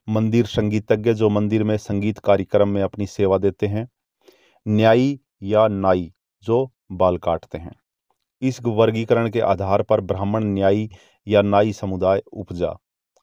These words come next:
ब्राह्मण न्यायी या नाई समुदाय का कुलगुरु धन्वंतरी को माना जाता है। दूसरा मत, क्षत्रिय या यदुवंशी लोग उत्तर भारत में क्षत्रिय नाई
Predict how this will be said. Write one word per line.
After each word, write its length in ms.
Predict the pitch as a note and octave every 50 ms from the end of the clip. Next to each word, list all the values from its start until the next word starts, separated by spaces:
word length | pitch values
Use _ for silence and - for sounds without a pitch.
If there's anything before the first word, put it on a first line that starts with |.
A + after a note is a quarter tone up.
| _
ब्राह्मण 400 | G2+ G2 F#2+ G2 G#2 A2+ A#2 A#2
न्यायी 440 | A2+ G#2+ G#2+ G#2+ G#2+ A2+ A#2 A2+ A2+
या 60 | A2
नाई 380 | G#2+ G#2 G#2 G#2 G#2+ A#2 A#2 A#2 - _ _ _ _
समुदाय 460 | - - G#2 G#2 G#2 G#2+ G#2 G#2 G#2
का 100 | - G#2
कुलगुरु 460 | G2+ - A2 G2+ G2 G2 G2+ G#2+ G#2+
धन्वंतरी 580 | G2+ F#2+ F#2+ G2+ G2+ G2+ G2+ G2+ F#2+ G2 F#2+ F#2+
को 300 | - - F#2+ F#2+ F#2 - - _ _ _ -
माना 340 | A2 G#2+ G#2 G2 F#2+ F2+ E2+
जाता 300 | D#2+ E2+ D#2+ - - E2 D#2 D#2
है। 60 | E2 - _ _ _ _ _ _ _ _ _ _ _ _ _ _ _ _ _ _ _ -
दूसरा 420 | G2 F#2+ A#2 A#2+ A2 - G#2 F#2+
मत, 180 | F2+ E2+ E2+ - _ - _ _ _ _ _ _ _ _ _ _ _ _ _ _ _ _ _
क्षत्रिय 420 | - A2+ G2+ - A#2+ A#2+ A#2+ B2
या 160 | A#2+ A#2 A2+ A2+
यदुवंशी 600 | A2 G2+ G#2+ G#2+ G#2 A2+ A2+ A#2 A2 - - G#2+
लोग 240 | G#2 G#2+ G#2+ G#2
उत्तर 260 | - A#2 A2 - G2+ G2+
भारत 340 | F#2 F2 F#2 G2 G2+ -
में 200 | G#2+ G#2+ G#2+ G#2
क्षत्रिय 760 | G#2 - - - _ _ _ - A#2 G#2+ - A#2+ G#2+ A2 A2
नाई 420 | G#2+ G#2 G2+ G2+ G2+ A2 G#2+ A2